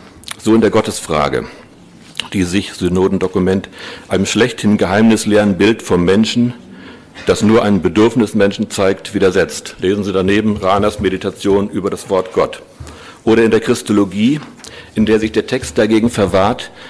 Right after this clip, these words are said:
dass wir das Gottgeheimnis in Jesus zugunsten seiner vermeintlich an-,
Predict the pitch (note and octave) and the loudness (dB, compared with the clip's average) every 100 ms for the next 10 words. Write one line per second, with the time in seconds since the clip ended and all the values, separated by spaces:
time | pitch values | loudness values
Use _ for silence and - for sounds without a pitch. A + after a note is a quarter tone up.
0 | - F#2+ - G#2+ G#2 - A2 - G2+ A2 | -6 -4 0 2 2 0 -2 0 0 2
1 | A2 G#2+ - F#2 F#2 G#2+ A2 G#2+ - - | 2 2 -2 -2 0 0 0 -4 -6 -8
2 | - F2+ G#2 A#2+ - G#2+ G2+ G2+ G2 F#2+ | -6 0 2 0 -2 0 2 2 0 0
3 | G2+ A2+ G#2+ G2 G#2+ A2 | 0 0 -2 -4 -2 -2